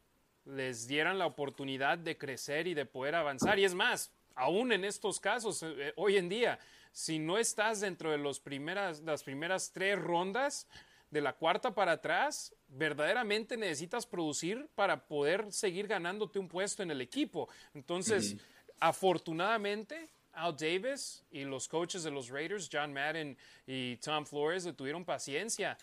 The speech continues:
Speaker 1: a Cliff Branch y ve nada más, acabó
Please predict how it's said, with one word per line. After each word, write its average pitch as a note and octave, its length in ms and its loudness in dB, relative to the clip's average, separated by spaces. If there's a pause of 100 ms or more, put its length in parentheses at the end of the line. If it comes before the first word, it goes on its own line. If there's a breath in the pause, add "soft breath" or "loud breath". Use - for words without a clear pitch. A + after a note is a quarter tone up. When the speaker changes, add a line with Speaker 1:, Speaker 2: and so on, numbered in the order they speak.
(200 soft breath)
Speaker 1:
a B2+ 100 -4
Cliff E3 320 -4
Branch G3 440 -6
y C#3+ 120 -6
ve D#3 100 -4
nada G3 200 -4
más, A3+ 260 -6
acabó D3+ 720 0